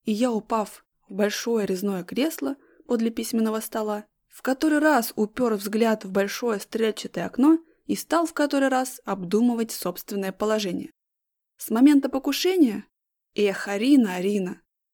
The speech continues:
прошло без малого полгода. Исцеление травмы мозга, да еще и в случае с мужчиной, это весьма долгий и муторный процесс.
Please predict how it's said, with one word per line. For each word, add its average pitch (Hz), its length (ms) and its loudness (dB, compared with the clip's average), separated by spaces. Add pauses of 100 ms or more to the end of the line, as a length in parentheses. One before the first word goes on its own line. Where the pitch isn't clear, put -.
(120)
прошло 269 360 0
без 254 180 2
малого 233 380 2
полгода. 190 580 -2 (460)
Исцеление 202 580 0
травмы 190 380 -2
мозга, 247 520 0 (260)
да 262 100 0
еще 294 320 0
и - 20 -2
в - 60 -10
случае 262 360 -4
с - 120 -10
мужчиной, 277 600 2 (220)
это 349 260 0
весьма 247 400 2
долгий 240 560 0
и 220 200 -2
муторный 208 480 -2
процесс. - 500 -8